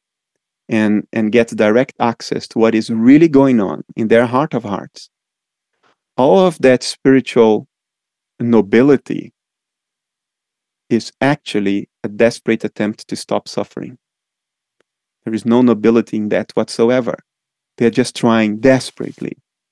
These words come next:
to stop suffering or to suffer less. And part of the paraphernalia that goes around the show that attempts to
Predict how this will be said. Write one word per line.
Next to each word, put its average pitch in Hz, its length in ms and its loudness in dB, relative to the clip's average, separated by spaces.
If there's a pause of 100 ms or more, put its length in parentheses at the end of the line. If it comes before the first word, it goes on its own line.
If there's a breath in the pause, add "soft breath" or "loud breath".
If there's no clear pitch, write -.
to 123 100 -8
stop - 360 -4
suffering - 460 -6 (600)
or 117 80 -2
to - 120 -10
suffer 117 400 -2
less. - 480 -6 (800)
And 113 360 -2
part 147 400 0 (240)
of 110 380 -2 (1500)
the 113 200 -4 (120)
paraphernalia 117 1160 4
that 104 320 -2
goes 123 380 4
around 110 560 0
the 101 80 -2
show 120 680 4
that 98 180 -4
attempts 113 500 -4
to 104 320 -8